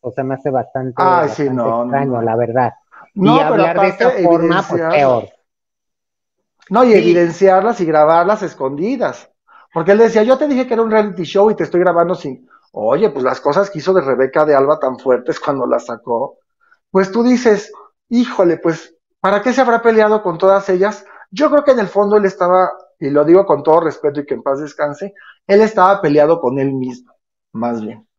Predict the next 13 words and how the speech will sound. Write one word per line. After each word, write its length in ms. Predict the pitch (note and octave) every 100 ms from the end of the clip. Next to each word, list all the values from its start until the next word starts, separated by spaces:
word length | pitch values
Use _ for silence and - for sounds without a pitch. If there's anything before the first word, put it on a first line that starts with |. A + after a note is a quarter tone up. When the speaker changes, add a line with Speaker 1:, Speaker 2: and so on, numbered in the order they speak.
| _ _ _ -
Speaker 2:
Y 160 | - F3+
lo 120 | F#3+
Speaker 1:
Yo 80 | F#3+
creo 180 | G3 F#3+
que 100 | G3+
no 120 | F#3
Speaker 2:
manifestaba 20 |
Speaker 1:
estaba 400 | F3 A3+ G#3+ F#3+
Speaker 2:
y 40 | G3+
la 100 | D#3+
Speaker 1:
feliz, 160 | C3
Speaker 2:
forma 240 | D#3 F3 G#3
Speaker 1:
¿verdad? 340 | B2+ C3 D3